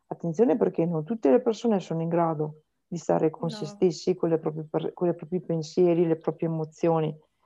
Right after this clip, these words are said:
Speaker 2: È vero.
Speaker 1: perché serve a volte una forza e anche una rielaborazione che tantissimi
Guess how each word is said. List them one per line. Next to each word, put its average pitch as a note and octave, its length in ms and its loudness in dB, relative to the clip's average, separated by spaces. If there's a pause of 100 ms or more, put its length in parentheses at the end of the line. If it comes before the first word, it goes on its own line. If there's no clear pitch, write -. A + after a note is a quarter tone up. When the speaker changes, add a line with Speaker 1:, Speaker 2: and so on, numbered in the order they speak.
(120)
Speaker 2:
È A3+ 100 -20
vero. G3+ 320 -4
Speaker 1:
perché G#3 300 6
serve E3 500 2
a E3+ 140 0
volte E3 400 2
una F#3 180 4
forza D#3+ 800 -2 (440)
e F3 140 -2
anche E3 240 0
una G#3+ 140 4
rielaborazione F3 800 0
che D#3+ 220 -8
tantissimi E3+ 800 -4